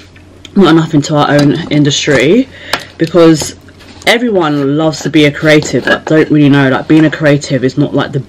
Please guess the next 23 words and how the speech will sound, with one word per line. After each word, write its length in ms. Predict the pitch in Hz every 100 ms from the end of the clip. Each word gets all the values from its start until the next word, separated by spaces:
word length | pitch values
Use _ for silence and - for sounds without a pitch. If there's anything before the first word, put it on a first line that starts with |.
| -
biggest 960 | 175 160 147 139 135 - - - - - - - - - - - - - - - - - - - - - - - 170
you 60 |
don't 200 | 175 165
earn 180 | 160 151
the 60 | 143
most 420 | 135 123 - -
in 160 | 131
being 180 | 127 131
a 40 | 131
creative, 480 | 143 123 - 127
I'll 180 | 120 127
tell 180 | - 135
you 100 | 127
that 160 | 113 -
now, 140 | 120
especially 300 | 123 165 190
in 20 | 170
the 40 |
beginning 340 | 139 143 135
of 100 | 135
your 100 | 131
career. 500 | 131 147 120 120 147 165 - - - - - - - -
Like, 340 | 139 127 -